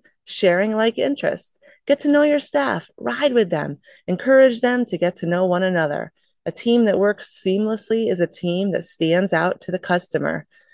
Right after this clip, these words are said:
A team that is smiling and happy to be at their job, enjoying the industry, and getting more people on bikes is evident. Make sure your staff is communicating their eagerness to help your clients leap into the bicycle world.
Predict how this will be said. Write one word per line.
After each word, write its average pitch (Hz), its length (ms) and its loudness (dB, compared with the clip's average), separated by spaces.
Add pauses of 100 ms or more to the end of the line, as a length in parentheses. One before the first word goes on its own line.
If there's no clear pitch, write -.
(120)
A 175 60 0
team 208 340 2
that 190 100 4
is 165 220 -2
smiling 175 640 0
and 156 100 -6
happy 180 340 -2
to 180 80 2
be 180 140 2
at 170 80 0
their 156 140 -2
job, 170 420 -2
enjoying 175 600 0
the 160 140 -2
industry, 185 480 -4
and 147 140 -6
getting 175 280 2
more 180 180 2
people 185 360 -4
on 165 220 -2
bikes 170 380 -2
is - 160 -10 (100)
evident. 151 380 0 (480)
Make 202 240 2
sure 214 180 0
your 196 160 0
staff 180 440 -2
is 156 120 -10
communicating 185 760 0
their - 240 0
eagerness 220 560 0
to 160 100 -8
help 160 320 -4
your 202 100 0
clients 151 520 -2
leap 165 580 0
into 156 220 -6
the 156 80 -6
bicycle 156 600 -2
world. - 460 0